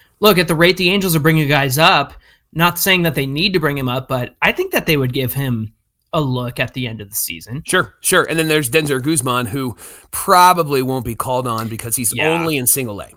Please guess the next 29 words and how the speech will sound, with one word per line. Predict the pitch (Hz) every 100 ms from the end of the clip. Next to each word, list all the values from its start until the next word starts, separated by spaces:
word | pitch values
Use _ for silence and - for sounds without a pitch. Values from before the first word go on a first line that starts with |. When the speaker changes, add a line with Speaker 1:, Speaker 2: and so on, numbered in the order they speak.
| _ -
Speaker 2:
And | 113
so | 123
he's | 135 147
in | 135
the | 120
I | 120 117
E | 120
where | 135 113
I | 107 120
live, | 107 104 113
and | 107
so | 127 107 - - -
I | 123
get | 113
to | 107
go | 120
and | 101
see | - 175
him. | 120 104 104 - -
But | 123 -
he, | - 180 180
he's | - 170 151 135
really | 175 277
struggled | 277 - - 143 143 113 98 98 _ -
beyond | 123 135 123 123
rookie | 107 117 113 127
ball | 123 120 123
level. | 139 151 165
And | 139 135 131